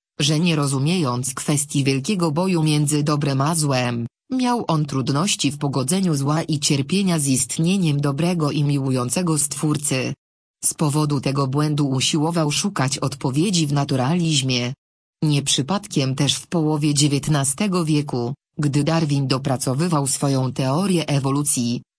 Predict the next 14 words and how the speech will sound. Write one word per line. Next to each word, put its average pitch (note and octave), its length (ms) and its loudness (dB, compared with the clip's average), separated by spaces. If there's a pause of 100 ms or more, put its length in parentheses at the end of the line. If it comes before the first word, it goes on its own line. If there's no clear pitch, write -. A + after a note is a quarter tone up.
Bóg C#3 340 0
powołał C#3 560 0
ruch, D3+ 440 -2 (240)
Kościół D3+ 500 0
Adwentystów C#3 840 -2
Dnia D3 260 2
Siódmego, C#3 720 0 (240)
sprzeciwiający D3 1000 0
się C#3 180 -2
temu, C3 500 0 (240)
co D3 160 0
głosił C#3 520 2
Darwin. A#2+ 600 0 (500)
Ciekawe, C#3+ 640 0